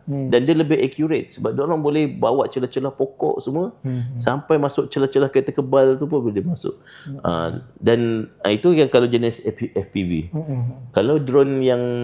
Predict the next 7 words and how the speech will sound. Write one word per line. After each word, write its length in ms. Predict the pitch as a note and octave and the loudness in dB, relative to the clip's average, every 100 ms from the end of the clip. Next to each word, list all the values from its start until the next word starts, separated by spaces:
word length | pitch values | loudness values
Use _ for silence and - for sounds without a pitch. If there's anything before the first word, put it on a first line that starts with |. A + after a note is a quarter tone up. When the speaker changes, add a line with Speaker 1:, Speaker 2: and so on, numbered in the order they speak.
| A#2+ A#2 A2+ | -4 -6 -6
Speaker 2:
kalau 220 | - A#2 | 0 0
kita 220 | A#2 A#2+ | 0 -4
tengok, 400 | A#2 B2 A2+ - | -2 0 0 -4
ah, 400 | - G2+ G#2 G#2 G2 | -4 -2 0 -2 0
Iran 420 | A2+ A2+ A#2 A2+ | 0 2 2 0
ke 200 | A2 A2 G#2+ G#2+ G#2+ G#2 G2+ - | 0 2 4 4 4 2 2 -2
Israel, 680 | G2 G#2+ - G#2+ G#2+ G#2+ | -2 -2 2 2 4 2